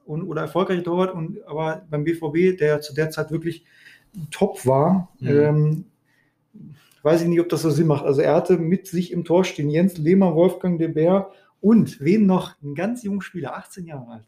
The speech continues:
Speaker 1: absolute Torwartlegende. Dem, da, da, da kommst, das ist für dich einer der besten Torhüter.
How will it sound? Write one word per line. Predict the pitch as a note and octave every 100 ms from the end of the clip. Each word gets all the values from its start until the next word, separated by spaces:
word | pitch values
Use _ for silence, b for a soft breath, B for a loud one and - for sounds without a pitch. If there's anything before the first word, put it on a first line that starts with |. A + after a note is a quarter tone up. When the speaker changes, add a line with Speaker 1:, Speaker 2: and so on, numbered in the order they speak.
| _
Speaker 1:
absolute | - F#3 - F#3+ D#3+
Torwartlegende. | D#3 C3+ A2+ A2+ A#2 A2+ A2+ _ b b b b _
Dem, | - A2
da, | C#3 D3+ -
da, | F3 _ -
da | -
kommst, | - G3 F#3+ F3+
das | D#3 G#3+
ist | F3+ -
für | -
dich | E3 F3+ F#3
einer | F3+ F#3
der | E3+ E3 F#3
besten | E3 F3 -
Torhüter. | D3+ C#3+ C3 A2+